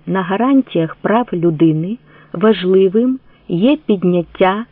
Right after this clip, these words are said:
на необхідний рівень правосвідомості і правової культури громадян України.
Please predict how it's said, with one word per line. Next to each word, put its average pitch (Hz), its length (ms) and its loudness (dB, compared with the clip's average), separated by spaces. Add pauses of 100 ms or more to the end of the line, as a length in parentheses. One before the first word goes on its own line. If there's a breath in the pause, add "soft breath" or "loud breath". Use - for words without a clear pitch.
на 196 180 2
необхідний 208 840 0
рівень 175 500 -2 (540 soft breath)
правосвідомості 214 1600 0
і 208 80 -4
правової 190 680 0
культури 220 760 0
громадян 170 680 -2 (120)
України. 147 760 -4